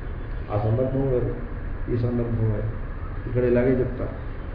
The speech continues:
తర్వాత ఇక్కడ మీరు గమనించాల్సింది ఏమిటంటే, జ-, భేదాకారం కల్పయతి, భేదాకారమును కల్పిస్తున్నాడు. జగత్తు సృష్టి, సృష్టి ఆరంభాన్ని ఏమంటారు? కల్పము యొక్క ఆరంభం అంటారు.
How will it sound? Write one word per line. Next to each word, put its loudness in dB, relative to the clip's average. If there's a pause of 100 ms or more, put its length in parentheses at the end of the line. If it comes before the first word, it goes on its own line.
(2250)
తర్వాత 8
ఇక్కడ 8
మీరు 6
గమనించాల్సింది 6
ఏమిటంటే, 4 (760)
జ-, 4
భేదాకారం 8
కల్పయతి, 4 (840)
భేదాకారమును 6 (100)
కల్పిస్తున్నాడు. 0 (560)
జగత్తు 6
సృష్టి, 0
సృష్టి 2
ఆరంభాన్ని 6
ఏమంటారు? 2
కల్పము 2
యొక్క 2
ఆరంభం 2
అంటారు. -2